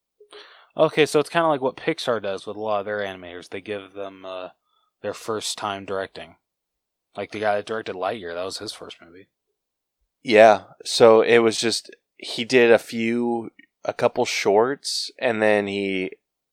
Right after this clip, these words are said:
Speaker 2: animated this, and his next project is also going to be a, a short, but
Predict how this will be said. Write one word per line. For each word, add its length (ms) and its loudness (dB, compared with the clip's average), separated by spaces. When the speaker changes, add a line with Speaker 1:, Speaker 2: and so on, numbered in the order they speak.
Speaker 2:
animated 640 0
this, 440 -2
and 120 2
his 140 -4
next 260 0
project 500 4
is 160 -2
also 260 6
going 160 -2
to 60 -6
be 240 -8
a, 180 -4
a 160 -6
short, 600 0
but 480 6